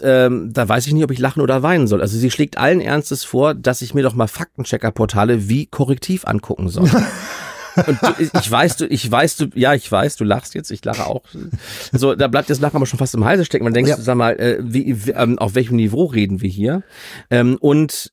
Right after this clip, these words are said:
Speaker 1: äh, du bist auch selber bei den Nachdenkseiten und ich weiß, dass auf den Nachdenkseiten eine, eine Menge an Artikeln zu Korrektiv veröffentlicht wurde, die also im Detail Korrektiv nachweisen,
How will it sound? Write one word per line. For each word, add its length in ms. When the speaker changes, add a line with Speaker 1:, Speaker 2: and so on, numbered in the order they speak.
Speaker 1:
äh, 300
du 160
bist 240
auch 80
selber 200
bei 80
den 120
Nachdenkseiten 640
und 80
ich 120
weiß, 280
dass 100
auf 140
den 120
Nachdenkseiten 840
eine, 420
eine 240
Menge 400
an 140
Artikeln 460
zu 120
Korrektiv 480
veröffentlicht 540
wurde, 240
die 180
also 160
im 180
Detail 480
Korrektiv 560
nachweisen, 640